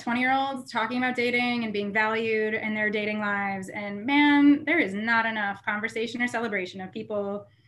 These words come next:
in early middle age, later middle age, just whatever, having fun, dating, being post-divorce.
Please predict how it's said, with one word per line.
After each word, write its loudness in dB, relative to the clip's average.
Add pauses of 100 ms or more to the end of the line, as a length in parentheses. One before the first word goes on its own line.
(280)
in -4
early 10
middle 4
age, 2
later 6
middle 4
age, 2
just -10
whatever, 2
having 0
fun, -2
dating, -2
being -2
post-divorce. -4